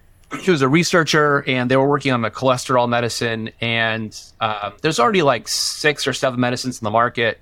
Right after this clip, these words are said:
um, and this one was not looking super great compared to the other ones. But this person was, like, begging the C E O, like, "Please, I know this drug's gonna be a winner.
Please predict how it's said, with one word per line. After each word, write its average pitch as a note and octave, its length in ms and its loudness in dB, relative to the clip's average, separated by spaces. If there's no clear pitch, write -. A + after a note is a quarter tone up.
um, G#2+ 280 -6
and B2 120 -4
this C3+ 200 -2
one A#2+ 180 0
was A2+ 300 -4
not C#3+ 180 -2
looking C3 320 -2
super B2 400 -2
great A#2 420 -6
compared B2+ 560 -4
to C#3+ 240 -6
the B2 100 -4
other C3+ 140 -2
ones. D3+ 360 -2
But - 280 -2
this C3 260 -2
person C#3 420 0
was, A2+ 180 -6
like, G#2+ 180 0
begging A#2+ 460 -2
the G#2+ 140 -14
C A2+ 280 -8
E A#2 40 -6
O, A2+ 100 0
like, A2 260 -6
"Please, C#3 180 -2
I A#2+ 80 0
know B2+ 120 2
this C#3+ 180 -2
drug's B2 240 -2
gonna A#2 100 -2
be A2+ 100 -2
a A2+ 60 -2
winner. A2+ 420 0